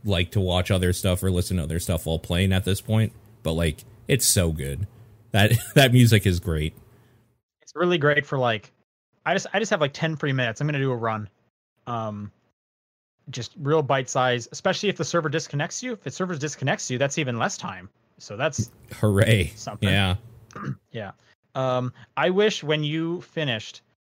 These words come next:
Speaker 2: and you can, like, spectate the other, eh, characters, I wish that was better 'cause right now it's pretty boring. Um, I wish you could do, like, a top-down look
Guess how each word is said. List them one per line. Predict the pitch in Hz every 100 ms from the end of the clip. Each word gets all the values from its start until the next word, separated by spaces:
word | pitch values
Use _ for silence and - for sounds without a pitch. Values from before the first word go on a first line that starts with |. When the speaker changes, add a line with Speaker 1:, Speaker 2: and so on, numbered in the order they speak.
| _ _ _
Speaker 2:
and | 143 143
you | 143
can, | 151
like, | 139
spectate | - - 156 147 - 165 170
the | 135
other, | 135 131 117 _ -
eh, | 143 -
characters, | - 139 143 185 208 - _ _ -
I | 156
wish | 175 196
that | 151 165 185
was | 143
better | 120 107 135 165 185
'cause | 156 156
right | 160
now | 156 151
it's | 127
pretty | - 151 127
boring. | 110 104 117 135 160 - _ _ _ -
Um, | 127 117 117 113 113 - _ _ _ _ _ _ _ _ _ _ -
I | 143
wish | 175 202
you | 185
could | 185
do, | 151 160
like, | 151
a | 139
top-down | - 143 139 - 131 131 123 113 110 110 127
look | 113 104 -